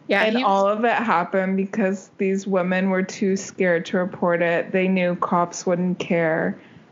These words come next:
Speaker 2: so no one bothered to report it. And then I vaguely remember, like, watching, like, the Dateline or twenty twenty for this, and did, like, a woman report it? How did it start?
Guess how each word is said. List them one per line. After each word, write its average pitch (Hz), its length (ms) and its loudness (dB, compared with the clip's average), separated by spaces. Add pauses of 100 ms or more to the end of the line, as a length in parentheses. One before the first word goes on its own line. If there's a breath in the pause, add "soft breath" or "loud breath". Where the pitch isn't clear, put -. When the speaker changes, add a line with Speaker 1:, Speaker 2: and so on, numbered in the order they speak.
(140)
Speaker 2:
so - 260 0
no 180 240 4
one 190 180 2
bothered 180 400 2
to - 140 -2
report 175 440 0
it. 151 260 0 (600 loud breath)
And 202 240 2
then 202 280 2 (180)
I 214 120 4
vaguely 208 500 2
remember, 214 440 2
like, 208 240 0
watching, 196 680 0
like, 190 200 -2
the 190 100 -2
Dateline 185 560 0
or 185 240 0
twenty 185 360 -2
twenty 180 340 -2
for 190 180 -2
this, 202 480 0 (600 loud breath)
and 214 160 4
did, 208 260 2
like, 208 220 2
a 202 80 4
woman 196 520 2
report 214 600 0
it? 214 200 2
How 202 280 0
did 240 180 2
it 269 240 -2
start? 151 680 -2